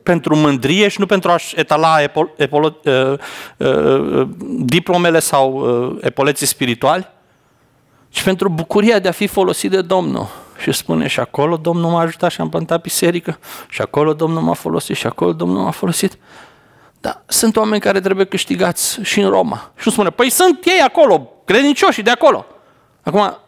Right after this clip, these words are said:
Apostolul Pavel nu a fost păstorul unei biserici locale. N-a fost membru în comitetul unei biserici locale, înțelegeți? El a fost chemat de Dumnezeu ca să meargă să planteze biserici. A fost plantator de biserică.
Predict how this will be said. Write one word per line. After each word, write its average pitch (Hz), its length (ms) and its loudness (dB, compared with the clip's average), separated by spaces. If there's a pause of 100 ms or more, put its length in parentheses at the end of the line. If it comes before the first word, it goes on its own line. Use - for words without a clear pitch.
(140)
Apostolul 160 460 -2
Pavel 175 260 2
nu 185 80 0
a 196 40 2
fost 180 240 -2
păstorul 165 380 -2
unei 151 140 -2
biserici 135 420 -2
locale. 107 480 -4 (400)
N-a 160 120 0
fost - 540 -4 (100)
membru 160 280 0
în 151 60 0
comitetul 147 380 0
unei 147 120 0
biserici 131 380 -2
locale, 117 340 -2
înțelegeți? 143 500 -4 (260)
El 123 120 -4
a - 40 0
fost - 200 -4
chemat 147 300 2
de 165 80 0
Dumnezeu 147 500 2
ca 151 140 -4
să - 140 -4
meargă 160 340 0
să 151 140 -2
planteze 147 400 -2
biserici. 151 420 -2
A - 40 -18
fost - 160 -6
plantator 127 460 -2
de - 80 -10
biserică. 160 420 -2